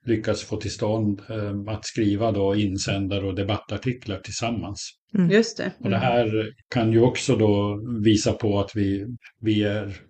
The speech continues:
Speaker 1: flera i Norrland som har de här, eh, politiska ambitionerna och vill göra de här sakerna. Och jag tror att det kanske också har uppfattats av en del väljare som att, ja, men det här är ett parti som, som finns här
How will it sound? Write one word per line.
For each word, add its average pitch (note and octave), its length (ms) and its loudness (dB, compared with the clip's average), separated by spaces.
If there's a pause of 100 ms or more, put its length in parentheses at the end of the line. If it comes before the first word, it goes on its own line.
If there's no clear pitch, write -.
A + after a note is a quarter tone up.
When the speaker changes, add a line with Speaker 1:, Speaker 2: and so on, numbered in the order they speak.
Speaker 1:
flera A2 600 2 (260)
i G2+ 360 0
Norrland G2 800 -2
som F2+ 600 -6
har A#2+ 380 2
de F#2+ 140 -4
här, F#2 320 -6 (340)
eh, G2 200 0
politiska G2+ 520 0
ambitionerna F#2+ 720 -4
och F#2+ 140 -4
vill F#2+ 100 -2
göra G#2 280 2
de A#2+ 140 2
här F2 100 -4
sakerna. A2 520 -6
Och A2 100 -6
jag G2 100 -10
tror - 120 -4
att - 100 -8
det B2 80 -4
kanske B2 300 0
också B2 300 -2
har G#2+ 160 4
uppfattats G#2 560 -4
av G2+ 100 -2
en G2+ 100 0
del G2+ 280 0
väljare G2+ 420 0
som G2 240 -4
att, G2 180 -6
ja, G#2+ 60 -2
men G2 200 0 (260)
det A#2 80 -2
här A#2+ 200 4
är G#2+ 80 4
ett G2+ 160 -4
parti G2+ 400 0
som, G#2 340 -4 (140)
som G2 340 -2
finns G2+ 380 -2
här F#2+ 280 -2